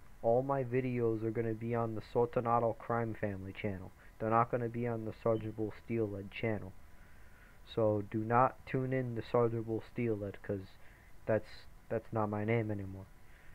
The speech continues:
But anyways, uh, I thank you guys for watching this video. I thank you guys for supporting me through all my endeavors. Uh,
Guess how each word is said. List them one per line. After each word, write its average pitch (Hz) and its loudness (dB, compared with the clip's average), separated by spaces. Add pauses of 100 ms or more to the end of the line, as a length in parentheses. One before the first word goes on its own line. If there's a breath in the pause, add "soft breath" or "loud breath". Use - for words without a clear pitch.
(960 loud breath)
But 117 4
anyways, 127 4
uh, 113 8 (120)
I 120 -2
thank 131 0
you 135 -6
guys 131 6
for - -4
watching 120 4
this 113 -4
video. 117 2
I 110 2
thank - -4
you 120 -8
guys 120 4
for 120 -4
supporting 117 0
me 117 -4
through 110 -2
all 113 4
my 110 0
endeavors. 113 0 (540 loud breath)
Uh, 113 4